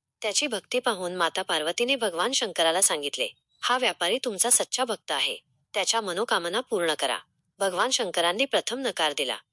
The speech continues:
पण पार्वतीच्या आग्रहामुळे त्यांनी व्यापाऱ्याला स्वप्नात दर्शन दिले आणि त्याला सोमवारचे व्रत नियमानुसार करण्याचे सांगितले. व्यापाऱ्याने ते व्रत केले आणि त्याला एक पुत्ररत्न प्राप्त झाले. परंतु भगवान शंकरांनी सांगितले होते की, हा पुत्र जास्त काळ जगणार नाही.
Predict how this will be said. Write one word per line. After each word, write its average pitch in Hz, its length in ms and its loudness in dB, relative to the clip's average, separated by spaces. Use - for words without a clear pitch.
पण 277 120 0
पार्वतीच्या 202 600 0
आग्रहामुळे 208 680 2
त्यांनी 220 240 0
व्यापाऱ्याला 170 480 0
स्वप्नात 208 380 0
दर्शन 160 380 0
दिले 127 220 -2
आणि 226 200 0
त्याला 208 200 2
सोमवारचे 190 520 2
व्रत 185 260 0
नियमानुसार 170 580 0
करण्याचे 170 400 0
सांगितले. 143 520 0
व्यापाऱ्याने 240 520 0
ते 262 140 0
व्रत 175 180 2
केले 143 280 -2
आणि 214 200 0
त्याला 196 180 4
एक 214 220 0
पुत्ररत्न 220 540 2
प्राप्त 156 320 -4
झाले. 120 300 0
परंतु 277 340 2
भगवान 190 360 0
शंकरांनी 185 580 0
सांगितले 170 420 0
होते 214 260 0
की, - 260 -2
हा 262 140 0
पुत्र 214 340 0
जास्त 185 400 0
काळ 240 160 2
जगणार 165 380 2
नाही. 196 380 -4